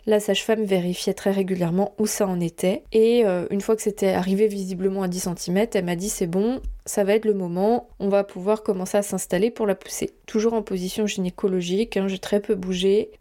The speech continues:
Euh, à ce moment-là, j'ai un peu paniqué. L'idée, euh, que ça y est, c'était le moment que j'allais rencontrer mon bébé, euh, pour, bah, ça, ça m'a fait ça aussi pour ma deuxième. En fait, c'est un moment où,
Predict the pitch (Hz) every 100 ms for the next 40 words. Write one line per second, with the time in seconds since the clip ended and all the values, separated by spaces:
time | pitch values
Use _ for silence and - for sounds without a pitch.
0 | - 208 196 - 220 247 214 214 247 220
1 | 196 165 185 277 277 233 208 - - _
2 | - - 208 214 220 196 240 262 - -
3 | 202 180 - 196 - 214 226 240 214 226
4 | 214 202 226 196 175 180 190 - 202 185
5 | 185 185 226 196 170 180 180 - - -
6 | - 78 - - 202 214 208 208 202 220
7 | 220 233 - 233 214 208 208 208 226 208
8 | 202 202 180 185 202 214 180